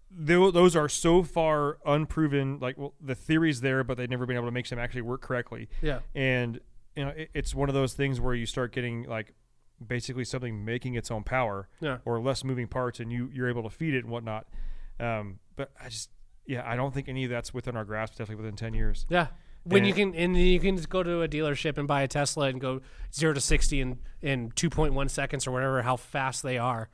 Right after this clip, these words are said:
Speaker 2: Like, there's no,
Speaker 1: Yeah.
Speaker 2: it's insane. Anyways,
Speaker 1: And
Speaker 2: that was the end
Speaker 1: I
Speaker 2: of
Speaker 1: got
Speaker 2: it.
Speaker 1: one
Speaker 2: Yeah,
Speaker 1: thing to
Speaker 2: okay,
Speaker 1: close up
Speaker 2: go.
Speaker 1: that section.
Speaker 2: Close it up.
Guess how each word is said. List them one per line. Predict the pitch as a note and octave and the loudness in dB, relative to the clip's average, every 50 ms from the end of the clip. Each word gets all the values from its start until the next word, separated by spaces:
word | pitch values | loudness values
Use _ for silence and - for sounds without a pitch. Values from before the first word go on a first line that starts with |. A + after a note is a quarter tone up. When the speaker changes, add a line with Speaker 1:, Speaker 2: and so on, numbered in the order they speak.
| - - - - - - - | -18 -20 -20 -20 -20 -12 -6
Speaker 2:
Like, | D3 D3 C3 | -4 -4 0
there's | C3+ F3 F3 E3 - - - - - D#3 D3+ D3+ - - | 2 2 2 2 0 -2 -8 -10 -14 -18 -18 -16 -12 -6
no, | D#3 E3 D#3+ - | -2 -2 -2 -2
Speaker 1:
Yeah. | A2 G#2 G2 F#2+ - - - - - - - - | -2 -4 -6 -6 -10 -14 -18 -20 -20 -10 -4 0
Speaker 2:
it's | F#3+ F3+ - | 2 2 2
insane. | G3 F3 - - D#3+ C3+ A2+ G#2 - - - | 2 2 0 0 0 0 -2 -4 -8 -6 0
Anyways, | G#3 G#3 A3+ F#3+ D#3+ C#3 C3+ C3 | 4 6 6 6 6 4 0 -2
Speaker 1:
And | C#3+ C#3+ - | -4 -2 0
Speaker 2:
that | E3+ E3+ F#3+ | 2 2 2
was | F#3+ E3 | 4 4
the | F3 E3+ | 2 4
end | F3 E3+ | 4 4
Speaker 1:
I | D#3 | 2
Speaker 2:
of | D#3 | 2
Speaker 1:
got | F#3+ F#3+ | 2 2
Speaker 2:
it. | C3+ | 6
Speaker 1:
one | D3 E3+ F#3 | 8 10 10
Speaker 2:
Yeah, | F#3 C#3 | 10 8
Speaker 1:
thing | F#3 F3 | 4 2
to | D#3+ | 2
Speaker 2:
okay, | - D#3+ | 4 4
Speaker 1:
close | D#3+ D3 D#3 | 4 4 4
up | |
Speaker 2:
go. | E3+ D3 | 4 2
Speaker 1:
that | B2+ A#2+ | 2 0
section. | - C#3 B2 A2 - B2 G#2 | 0 -2 -2 -2 -4 -8 -4
Speaker 2:
Close | - F3+ F3 D#3+ D3+ | 0 2 2 2 2
it | C#3+ | 0
up. | C3 A2 - | -2 -4 -6